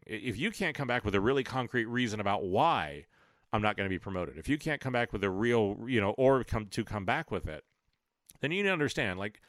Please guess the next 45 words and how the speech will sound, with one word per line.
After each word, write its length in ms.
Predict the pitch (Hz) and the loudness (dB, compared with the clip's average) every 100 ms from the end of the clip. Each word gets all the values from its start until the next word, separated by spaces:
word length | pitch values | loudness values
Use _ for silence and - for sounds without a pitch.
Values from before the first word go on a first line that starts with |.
| _ _ _ | _ _ _
look, 160 | - 170 | -4 -2
I'm, 160 | 135 156 | -4 -6
I'm 80 | 160 | -2
not 160 | 180 175 | -2 -2
coming 260 | 160 147 | -2 0
in 440 | 123 117 104 92 95 - | 4 4 2 -2 -8 -6
and, 320 | 104 90 90 | -4 -4 -8
you 140 | - 98 | -8 -6
know, 220 | 80 82 - _ _ _ _ _ | -6 -8 -14 _ _ _ _ _
quitting 320 | - - 117 101 | -2 2 4 2
in 100 | 92 | -2
a 60 | |
blaze 320 | 85 95 95 | 0 0 0
of 80 | 80 | 0
glory 360 | 87 101 92 85 | 2 4 4 2
or 120 | 85 | -2
doing 240 | 82 90 | -2 -4
something 240 | 82 95 80 | -4 -6 -6
stupid 260 | - 95 | -4 -2
like 160 | 87 87 | -2 -2
that. 280 | 110 156 98 - _ _ _ _ _ _ - | -2 -2 -2 -6 _ _ _ _ _ _ 0
But 240 | 190 151 | 2 2
you 160 | 147 147 | -2 0
need 180 | 156 | 0
to 40 | 147 | 2
understand 500 | 131 120 170 160 117 | 0 0 0 0 2
that 100 | 113 | 0
at 120 | - | 0
some 360 | - 147 180 208 | 0 2 4 4
point, 440 | 190 123 82 82 | 2 2 0 -4
and, 180 | 117 113 | -4 -4
and 120 | 120 | -2
this 120 | 127 | -2
is 100 | 143 | -2
the 100 | 131 | -4
thing 120 | 127 | -2
I 60 | 135 | -2
want 220 | 117 117 | -2 -4
you 60 | 120 | -4
to 40 | |
remember, 300 | 107 143 101 | -4 -2 -4
inaction 480 | - 139 131 120 113 | -2 -2 -2 -4 -2
is 100 | 98 | -2
an 80 | 92 | -4
action, 320 | 80 - - | -6 -8 -14